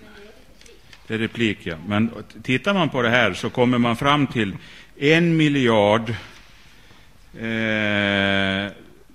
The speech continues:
sex miljoner tjugohundratio. Och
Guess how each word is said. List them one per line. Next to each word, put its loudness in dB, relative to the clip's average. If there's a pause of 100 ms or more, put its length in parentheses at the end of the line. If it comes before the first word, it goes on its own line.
(240)
sex -2
miljoner 2 (280)
tjugohundratio. -4 (1700)
Och -4